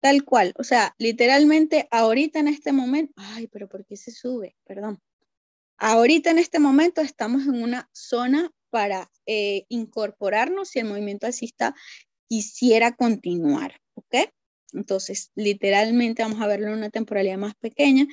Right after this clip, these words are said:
Estamos en una muy buena zona de compra para trade. ¿Por qué? Porque nos da un riesgo pequeñito. Tenemos estos pisos por acá. Incluso podemos manejar un riesgo por esta zona. Por esta zona de acá. Al, al,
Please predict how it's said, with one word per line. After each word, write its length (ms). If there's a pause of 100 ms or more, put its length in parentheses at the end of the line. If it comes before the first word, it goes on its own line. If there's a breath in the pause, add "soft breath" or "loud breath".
(340 loud breath)
Estamos 320
en 180
una 140
muy 300
buena 320
zona 320
de 120
compra 360
para 280
trade. 400 (680)
¿Por 260
qué? 160
Porque 260
nos 200
da 100
un 140
riesgo 460
pequeñito. 720
Tenemos 380
estos 320
pisos 380
por 140
acá. 260
Incluso 440
podemos 300
manejar 420
un 100
riesgo 340
por 160
esta 280
zona. 480 (1500)
Por 100
esta 300
zona 460
de 80
acá. 400 (480)
Al, 400
al, 280